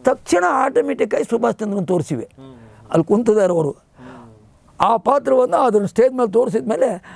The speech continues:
ಆಮೇಲೆ ನಾಟಕ ಶುರು ಮಾಡಿವಿ. ಅಲ್ಲಿಗೆ ಸ್ಕೂಲಿಂದ ಒಂದು ಬರೋದು, ಅವ್ರು ಜಾನಕಿನಾಥ್ ಇದು ಮಾಡೋದು,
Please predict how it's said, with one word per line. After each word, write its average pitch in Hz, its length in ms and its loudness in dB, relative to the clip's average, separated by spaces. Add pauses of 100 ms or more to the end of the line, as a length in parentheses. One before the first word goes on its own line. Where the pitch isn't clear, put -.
(240)
ಆಮೇಲೆ 262 800 2
ನಾಟಕ 196 320 -2
ಶುರು 170 220 0
ಮಾಡಿವಿ. 131 340 -6 (220)
ಅಲ್ಲಿಗೆ 254 480 0
ಸ್ಕೂಲಿಂದ 214 460 0
ಒಂದು 190 260 0
ಬರೋದು, 190 320 2
ಅವ್ರು 196 160 0
ಜಾನಕಿನಾಥ್ 190 500 0
ಇದು 180 100 0
ಮಾಡೋದು, 180 260 -2